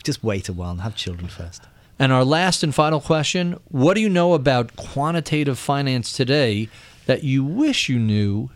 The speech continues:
Speaker 2: twenty-five years ago?
Speaker 1: One thing that, that, well, I realized sort of halfway through that period would be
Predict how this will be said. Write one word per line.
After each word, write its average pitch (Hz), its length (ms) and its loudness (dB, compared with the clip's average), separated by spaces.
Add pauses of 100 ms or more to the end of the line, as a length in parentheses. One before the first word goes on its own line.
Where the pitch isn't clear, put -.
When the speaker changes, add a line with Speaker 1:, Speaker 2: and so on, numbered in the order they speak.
Speaker 2:
twenty-five 135 720 -4
years 110 320 -4
ago? - 300 -12 (1400)
Speaker 1:
One 185 320 -2
thing 185 320 -4
that, 151 160 -8
that, - 340 -4 (1900)
well, 151 200 -6 (280)
I 139 200 -6
realized 139 680 -2 (720)
sort - 160 -10
of 92 80 -8
halfway 117 400 -2
through 95 220 -6
that 85 300 -10 (440)
period 92 320 -8 (120)
would 104 220 -10
be 104 300 -4